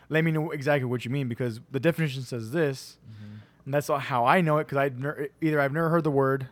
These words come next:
Speaker 1: I forgot, or it, 'cause it happened, this happened to me recently, where I was like, "What?" Like, I, I didn't get it, so I looked up the definition, and then, um,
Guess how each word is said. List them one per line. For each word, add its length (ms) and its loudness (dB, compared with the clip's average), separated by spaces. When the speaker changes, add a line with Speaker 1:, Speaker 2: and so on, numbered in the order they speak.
Speaker 1:
I 80 -12
forgot, 320 -6
or 120 0
it, 240 -2
'cause 120 -2
it 60 2
happened, 180 0
this 120 -2
happened 180 -2
to 60 -2
me 60 -2
recently, 400 -4
where 100 -4
I 20 0
was 80 -2
like, 160 -2
"What?" 220 0
Like, 160 -4
I, 160 -2
I 120 -2
didn't 280 -4
get 60 0
it, 80 -4
so 60 2
I 40 4
looked 160 2
up 100 -4
the 140 -4
definition, 920 -4
and 120 -6
then, 160 -4
um, 320 -4